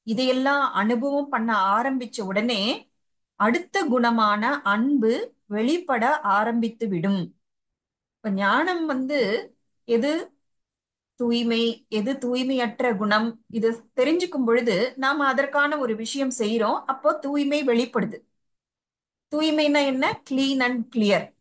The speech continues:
இந்த தேவையில்லாதது, வீணானதெல்லாம் நம்ம அகற்றுகிறோம் அப்படின்ன உடனே சாந்தி வெளிப்பட ஆரம்பிச்சிடுச்சு. இப்ப இந்த மூன்றும் வெளிப்பட ஆரம்பித்த உடனே அன்பு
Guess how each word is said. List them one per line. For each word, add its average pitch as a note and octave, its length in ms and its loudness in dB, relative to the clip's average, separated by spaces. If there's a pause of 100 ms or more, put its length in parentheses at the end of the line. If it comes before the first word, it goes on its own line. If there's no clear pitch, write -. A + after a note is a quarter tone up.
(440)
இந்த G#3+ 200 -2
தேவையில்லாதது, A3 840 2 (120)
வீணானதெல்லாம் A3+ 760 -2
நம்ம A#3 280 -2 (380)
அகற்றுகிறோம் A3 800 0
அப்படின்ன B3+ 380 -2
உடனே A#3 400 -2
சாந்தி C4+ 640 -2
வெளிப்பட A#3 440 0
ஆரம்பிச்சிடுச்சு. G#3+ 800 0 (920)
இப்ப C4 120 -4
இந்த B3 180 2
மூன்றும் F#4+ 800 2
வெளிப்பட B3+ 520 2
ஆரம்பித்த A3+ 580 0
உடனே G3 560 -2
அன்பு B3+ 760 2